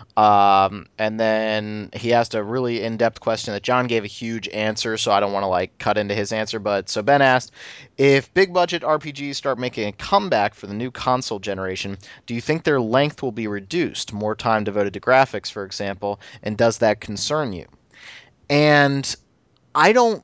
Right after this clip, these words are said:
know. Um, I, I don't wanna steal John's answer too much, but John brought up the point that a lot of times you can add content to R P Gs just by palette swapping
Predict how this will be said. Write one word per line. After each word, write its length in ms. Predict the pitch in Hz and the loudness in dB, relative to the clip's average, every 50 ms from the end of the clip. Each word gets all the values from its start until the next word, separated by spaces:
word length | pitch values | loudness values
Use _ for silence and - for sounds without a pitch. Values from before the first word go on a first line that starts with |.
| _ _ | _ _
know. 720 | 143 135 135 135 135 139 139 151 165 180 190 196 190 - | -10 -8 -2 0 0 2 4 2 2 2 0 -2 -2 -2
Um, 460 | - 139 123 120 117 113 113 117 - - - | 0 2 2 2 2 0 -2 -10 -10 -2 0
I, 100 | 131 127 - | 0 2 2
I 80 | 135 | 0
don't 240 | 127 139 151 170 165 | 0 0 0 0 0
wanna 120 | 165 151 135 | -2 -2 -2
steal 380 | - - - 147 151 139 139 | -6 -8 -8 -6 -4 -4 -6
John's 640 | 131 117 - - 123 123 123 123 123 123 120 113 - | -8 -8 -8 -4 -2 0 2 2 0 -2 -4 -8 -10
answer 420 | - - 110 117 120 - 135 117 | -8 -4 -4 -4 -4 -4 -8 -8
too 240 | - - - 131 127 | -8 -8 -8 -6 -2
much, 260 | 135 143 147 - - | 2 2 0 0 0
but 140 | - 113 104 | -6 -6 -2
John 300 | - 120 117 120 120 117 | 0 2 2 2 0 2
brought 160 | 123 117 117 | 0 0 0
up 100 | 113 - | 0 -2
the 80 | - 104 | -6 -14
point 360 | _ - 120 117 117 - - | _ -8 -6 -6 -6 -2 2
that 260 | 113 104 101 98 - - - - - - - - | 2 2 2 2 -2 -16 -20 -20 -20 -20 -6 -2
a 60 | 120 | 0
lot 240 | 110 110 120 127 127 | 2 6 8 8 8
of 80 | 131 123 | 6 4
times 360 | - 127 123 123 123 123 117 | 2 0 2 -2 -2 -4 -8
you 80 | 120 113 | -12 -10
can 120 | - 110 | -8 -8
add 360 | 107 - 107 113 110 110 - - | -6 -2 0 0 0 0 -2 -6
content 520 | - 110 107 107 107 - 120 113 110 110 | -8 -6 -6 -6 -6 -6 -6 -6 -6 -4
to 60 | - 95 | -4 -2
R 140 | 98 113 | -2 -2
P 160 | 104 - 117 107 | -4 -4 -10 -14
Gs 320 | 95 101 110 110 110 107 | -12 -10 -8 -8 -8 -8
just 220 | - 113 104 - | -8 -10 -8 -2
by 100 | - 104 | 0 0
palette 460 | 101 - - - 104 104 104 110 107 - | 0 -2 -4 -2 0 2 2 2 -2 -4
swapping 640 | - - 107 107 107 - - 107 101 101 101 101 | -6 0 2 2 2 0 -4 -10 -8 -8 -10 -12